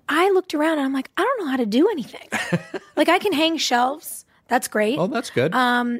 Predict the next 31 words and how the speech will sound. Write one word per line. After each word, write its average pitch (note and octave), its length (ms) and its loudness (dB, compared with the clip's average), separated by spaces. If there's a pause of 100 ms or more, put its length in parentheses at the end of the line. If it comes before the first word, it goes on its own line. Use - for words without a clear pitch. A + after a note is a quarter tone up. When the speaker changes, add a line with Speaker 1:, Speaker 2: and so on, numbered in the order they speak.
(140)
Speaker 2:
That's - 180 0
Speaker 1:
I, - 60 4
I'm, E4 80 2
Speaker 2:
something. F#3 140 0
Speaker 1:
I'm, F4 220 2
I'm E4 200 2
handy, D4 600 0 (400)
but - 200 -2 (100)
I F4+ 100 4
wouldn't A4 220 2
know F4+ 100 2
how E4 100 2
to C4 60 0
fix - 400 -2
an A#3 120 -2
air G3 200 -8
conditioner C#4+ 720 -2 (200)
Speaker 2:
Yep. F#2 160 -2
Speaker 1:
or B3 320 4
a B3 80 -2 (420)
carburetor. D4 680 2 (120)
Speaker 2:
Yep. G2+ 260 -4
Speaker 1:
I C4+ 160 -2
don't G4+ 180 0
know F#4+ 80 -2
how G4 60 -2
to D4+ 60 0
shuck - 320 -4
an A3 80 0
oyster. D#4+ 600 -2 (220)
Speaker 2:
Yeah. E2 200 -6